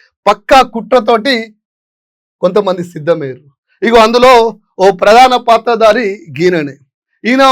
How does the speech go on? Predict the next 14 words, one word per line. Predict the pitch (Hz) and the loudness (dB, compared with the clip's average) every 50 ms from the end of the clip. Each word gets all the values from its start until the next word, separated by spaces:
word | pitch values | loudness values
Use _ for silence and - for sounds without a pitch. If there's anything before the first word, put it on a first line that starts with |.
| 254 190 170 | 2 0 -2
బీహారోడు, | 214 226 240 262 254 254 240 240 240 226 294 339 311 269 254 277 294 _ _ _ _ _ _ _ _ _ _ _ _ _ _ _ _ _ _ - 202 202 | -2 0 2 4 4 6 6 4 4 4 4 2 2 0 -2 -6 -10 _ _ _ _ _ _ _ _ _ _ _ _ _ _ _ _ _ _ -4 -4 -2
ఒక | - 247 214 180 | 0 0 -2 -2
బీహారోడు | 185 240 254 269 277 277 262 269 269 262 254 | -2 0 2 2 4 4 4 4 2 2 0
వస్తే | 247 254 - 294 285 294 285 277 254 254 - - 170 | -2 -2 0 2 4 4 4 2 0 -4 -6 -4 0
వంద | 202 226 247 233 254 254 196 190 | 0 0 2 2 0 0 0 -2
బీమార్లు | 247 254 247 262 262 254 247 240 | -4 -4 0 0 0 0 0 -2
వస్తున్నాయి | 240 - 254 240 233 233 226 | -6 -6 -8 -10 -8 -6 -6
అన్నట్టు, | 226 226 214 220 285 302 294 269 262 254 _ _ _ _ - 220 | -6 -6 -4 -2 -2 -2 -2 -4 -6 -10 _ _ _ _ -4 -2
ఈ | 247 247 202 185 | -2 -2 -2 -2
బీహారోడు | 240 254 254 285 277 277 269 269 269 277 311 311 285 277 277 - - | 0 2 4 4 4 4 4 4 4 4 4 2 0 -2 -2 -2 -2
పంతొమ్మిది | 262 269 277 277 277 | -2 0 0 0 2
వందల | 277 269 262 269 - | 2 0 0 0 0
తొంభై | 247 254 269 294 277 - | -2 2 2 2 2 2
తొమ్మిదిలోనే | 277 277 269 277 269 269 262 233 | 2 -2 0 0 -2 -2 -2 -4